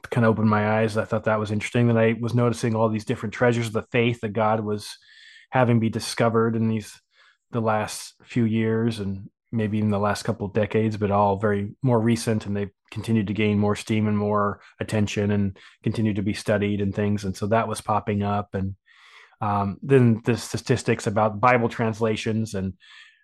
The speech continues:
uh, realizing how close we were getting to having the Bible in every language, some Bible in every language. And I thought, "Well, that seems very, you know, eschatologically significant based on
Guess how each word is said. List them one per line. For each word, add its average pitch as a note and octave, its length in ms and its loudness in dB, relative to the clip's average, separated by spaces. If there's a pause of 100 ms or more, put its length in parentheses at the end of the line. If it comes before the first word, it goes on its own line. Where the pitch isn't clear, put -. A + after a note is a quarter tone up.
(120)
uh, G2 380 2
realizing B2 480 4
how G#2+ 140 0
close A#2+ 300 2
we A#2 80 0
were G#2+ 80 -4
getting A2 240 -2
to G2+ 60 -6
having G#2 420 0
the G2+ 60 -4
Bible G#2+ 400 0
in G2+ 80 -6
every G2+ 460 -6 (120)
language, G#2+ 640 2 (260)
some B2 320 4
Bible A2 300 4
in G#2+ 60 2
every G#2 180 -2
language. A2 360 0
And A2 80 0
I G2+ 60 -2
thought, G#2+ 260 -4
"Well, G2 120 -8
that C#3 180 0
seems G#2+ 260 0
very, G2 520 -8 (1080)
you A#2 60 -2
know, F#2 540 -4
eschatologically G2+ 1400 0
significant G#2+ 720 2
based G2 300 -4
on F#2+ 400 -2